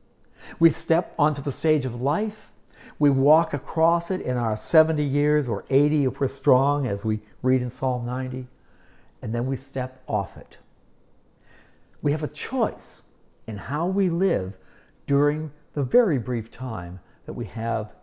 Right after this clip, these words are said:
in the spotlight. When Saint Paul wrote to the church in Philippi in late A D sixty-two, a church that he dearly loved,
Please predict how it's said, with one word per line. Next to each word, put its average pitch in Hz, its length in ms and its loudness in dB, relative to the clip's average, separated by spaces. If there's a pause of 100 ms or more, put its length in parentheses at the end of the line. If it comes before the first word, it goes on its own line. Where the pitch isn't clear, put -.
(160)
in 107 100 -8
the 107 80 -6
spotlight. - 640 -12 (2500)
When 214 140 4
Saint 208 280 4
Paul 135 640 2 (400)
wrote 143 280 6
to - 80 -10
the 123 100 -8
church 131 320 0
in 101 80 -4
Philippi 98 760 0
in 110 200 -6
late 131 360 0
A 123 160 -2
D 117 160 -6
sixty-two, 127 840 -6 (560)
a - 80 -10
church 131 440 -2
that 117 120 -6
he 123 220 -4
dearly 117 440 0
loved, 101 500 -2